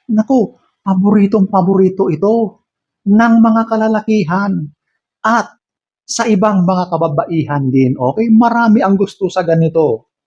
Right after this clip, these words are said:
Promise. Oh? Basta yung, oh, style niyan ay nakatalikod yung babae na parang ganun nga, parang yung paboritong pet. Ganun. Di ba?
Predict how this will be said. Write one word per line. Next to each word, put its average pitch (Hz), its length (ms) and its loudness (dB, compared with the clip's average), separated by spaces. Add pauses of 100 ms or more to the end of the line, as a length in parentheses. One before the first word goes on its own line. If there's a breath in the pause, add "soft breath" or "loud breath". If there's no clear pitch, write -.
Promise. 131 880 -2
Oh? 143 320 -6 (380)
Basta 131 760 -4
yung, 165 320 0
oh, 127 560 -2 (580)
style 147 560 -2
niyan 123 240 -4
ay 139 160 -2
nakatalikod 123 720 -4
yung 117 220 0
babae 104 680 -2
na 107 160 -4
parang 113 560 -2
ganun 117 320 -2
nga, 131 240 -4
parang 120 300 -2
yung 123 180 -2
paboritong 120 720 -4
pet. - 480 -4
Ganun. 127 580 -2
Di 156 220 -4
ba? 160 160 -2